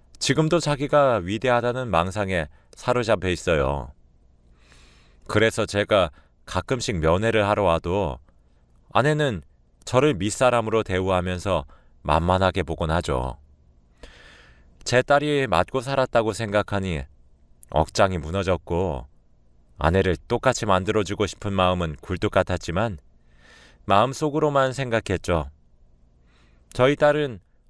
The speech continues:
엄마를 보면 그때 맞은 기억이 떠올라서 보고 싶지 않다고 했기 때문에 딸은 데리고 가지 않았습니다. 그렇게 저는 아내에게 통쾌하게 복수를 하고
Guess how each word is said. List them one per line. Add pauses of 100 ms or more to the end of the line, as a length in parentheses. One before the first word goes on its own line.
엄마를
보면 (460)
그때
맞은
기억이
떠올라서 (480)
보고
싶지
않다고
했기
때문에 (960)
딸은
데리고
가지
않았습니다. (1500)
그렇게
저는 (420)
아내에게
통쾌하게
복수를
하고